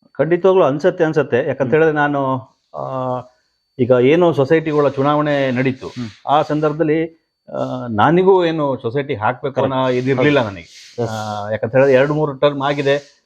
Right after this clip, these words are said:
Speaker 2: ಹೌದು.
Speaker 1: ಯಾರಾದ್ರು ಯುವಕರು, ಯಾರಾದ್ರು ಬೇರೆ ಯಾರಾದ್ರು ಬಂದು
Speaker 2: ಎಸ್.
Speaker 1: ನಿಲ್ಲಿ ಅಂತಾನೂ ನಾನು ಹೇಳಿದ್ದು.
Speaker 2: ಹ್ಮ್.
Speaker 1: ಹಾಗಾಗಿ, ಆ, ಎಲ್ಲರೂ ಭಾರಿ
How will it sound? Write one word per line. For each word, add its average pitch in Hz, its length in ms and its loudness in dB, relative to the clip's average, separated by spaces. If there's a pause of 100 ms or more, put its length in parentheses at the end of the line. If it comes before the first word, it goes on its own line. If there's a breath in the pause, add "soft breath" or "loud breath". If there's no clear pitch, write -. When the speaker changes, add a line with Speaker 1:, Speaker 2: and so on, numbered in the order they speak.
Speaker 2:
ಹೌದು. 117 320 -2
Speaker 1:
ಯಾರಾದ್ರು 185 300 2
ಯುವಕರು, 175 580 2
ಯಾರಾದ್ರು 151 340 -2
ಬೇರೆ 147 240 0
ಯಾರಾದ್ರು 139 260 -2
ಬಂದು 127 100 0
Speaker 2:
ಎಸ್. 120 80 0
Speaker 1:
ನಿಲ್ಲಿ 160 240 0
ಅಂತಾನೂ 147 340 -2
ನಾನು 117 380 -8
ಹೇಳಿದ್ದು. 104 400 -2
Speaker 2:
ಹ್ಮ್. 123 400 -8 (400 loud breath)
Speaker 1:
ಹಾಗಾಗಿ, 143 680 2
ಆ, 135 300 -2
ಎಲ್ಲರೂ 127 880 2
ಭಾರಿ 127 680 0